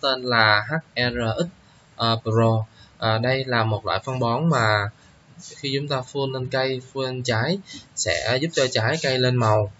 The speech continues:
ờ, bóng trái, đẹp mã, ờ, tăng phẩm chất. Thì ở bên trái màn hình của các bạn đó là mẫu mã của chai, ờ, siêu sạch trái,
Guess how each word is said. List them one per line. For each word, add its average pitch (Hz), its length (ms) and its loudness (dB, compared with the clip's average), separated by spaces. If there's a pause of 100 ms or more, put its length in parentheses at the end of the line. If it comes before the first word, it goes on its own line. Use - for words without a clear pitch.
(300)
ờ, 104 380 0
bóng 107 240 -2
trái, 127 380 2 (120)
đẹp 101 180 0
mã, 98 400 -2 (120)
ờ, 107 220 -8 (120)
tăng 123 320 -4
phẩm 120 160 -8
chất. 170 180 2 (1400)
Thì 113 80 2
ở 117 80 2
bên 139 200 -2
trái 131 260 0
màn 170 100 2
hình 131 140 -2
của 120 120 0
các 143 60 -2
bạn 107 300 -2
đó 117 140 -6
là 120 340 0
mẫu 95 140 0
mã 120 440 -4
của 113 200 -4
chai, 127 340 0 (360)
ờ, 107 480 -2
siêu - 280 0
sạch - 180 -6
trái, 143 400 -2